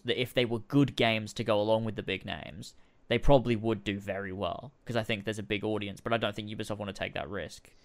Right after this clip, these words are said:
They're like, "Well, we can release another Assassin's Creed, or we could release Watch Dogs," because people remember it, it's more recent. Whereas with something like a Splinter Cell or a Prince of Persia, those games were always good games, and they're remembered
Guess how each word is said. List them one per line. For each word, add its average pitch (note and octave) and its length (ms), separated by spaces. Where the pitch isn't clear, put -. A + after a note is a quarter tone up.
They're A2 120
like, A2 180
"Well, E3 80
we G3+ 120
can G#3+ 220
release B2+ 300
another A2 220
Assassin's F#2 440
Creed, - 440
or G1+ 300
we C3 100
could C#3+ 80
release B2+ 300
Watch A2 260
Dogs," E2+ 240
because A#2+ 200
people C3 260
remember A#2 500
it, F3+ 100
it's - 140
more G#2+ 160
recent. A#2+ 500
Whereas C3 640
with C#3+ 240
something E3+ 240
like C3 140
a A2+ 40
Splinter C#3 360
Cell G2+ 320
or G2+ 100
a A2 60
Prince G#2 220
of G2 100
Persia, B2+ 560
those D#3 360
games D3 320
were B2 100
always A2+ 300
good A2+ 200
games, - 500
and B2 140
they're B2 140
remembered B2 720